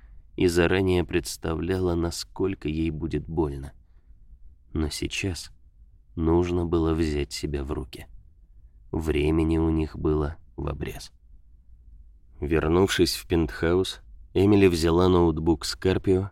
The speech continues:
и поискала в интернете музей будущего — о котором говорилось в брошюре. Ничего.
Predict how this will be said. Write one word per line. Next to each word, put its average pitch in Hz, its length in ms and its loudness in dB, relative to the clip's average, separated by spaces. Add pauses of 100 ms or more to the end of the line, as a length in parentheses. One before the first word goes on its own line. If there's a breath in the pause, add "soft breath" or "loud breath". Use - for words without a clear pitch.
(140)
и 82 120 2
поискала 95 720 2
в 90 120 4
интернете 85 640 -2
музей 78 340 0
будущего — 76 580 -8 (420)
о 82 120 -2
котором 82 480 2
говорилось 76 520 0
в 73 80 -8
брошюре. - 520 -6 (1200)
Ничего. 78 1120 -4